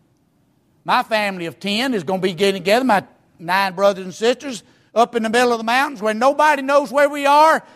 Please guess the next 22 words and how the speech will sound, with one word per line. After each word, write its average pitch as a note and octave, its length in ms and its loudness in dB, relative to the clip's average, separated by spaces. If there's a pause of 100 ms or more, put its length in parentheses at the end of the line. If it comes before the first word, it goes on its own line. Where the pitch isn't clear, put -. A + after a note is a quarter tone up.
(100)
nobody D4 460 2
can C#4 200 -6
interrupt D4+ 560 2
us, - 360 -8 (340)
and F#3+ 80 -14
we're D4 140 4
just C4 240 -4
gonna C4+ 160 0
have C4 140 0
a C4+ 60 -2
blast. G3 720 -4 (360)
We D#3+ 120 -6
do F3+ 160 0
it F3+ 80 -4
once F#3 260 -2
a G3+ 60 -4
year. D#3+ 460 -6 (120)
It's D#3+ 160 -16
so F4+ 440 -2
important. D3+ 520 -8 (1000)
So C#4+ 360 2
important. C3+ 480 -8